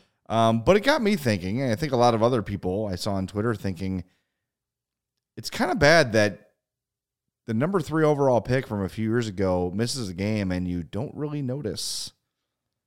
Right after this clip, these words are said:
That's not great. And I am remaining optimistic on Kirby Dach.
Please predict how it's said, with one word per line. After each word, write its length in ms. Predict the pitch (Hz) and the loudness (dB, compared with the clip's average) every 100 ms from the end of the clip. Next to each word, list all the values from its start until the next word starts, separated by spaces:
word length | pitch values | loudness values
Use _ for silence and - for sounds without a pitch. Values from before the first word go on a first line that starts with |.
| _ 104 | _ -10
That's 300 | 135 - 135 | -8 -6 -4
not 500 | 139 170 180 - - 110 | 0 0 -2 -8 -10 -6
great. 440 | 113 117 98 - | 0 2 0 -2
And 500 | 101 107 104 101 98 - _ _ _ _ _ - | -2 0 0 0 -2 -6 _ _ _ _ _ -2
I 120 | 135 | 2
am 180 | 190 202 | 2 2
remaining 680 | 165 110 98 101 110 127 131 | 2 2 2 2 2 2 2
optimistic 680 | 107 110 107 104 98 110 110 | 0 0 0 -2 -2 -2 -2
on 160 | 104 | -2
Kirby 280 | 95 110 107 | -2 -2 -2
Dach. 360 | 101 104 107 | 0 -2 -2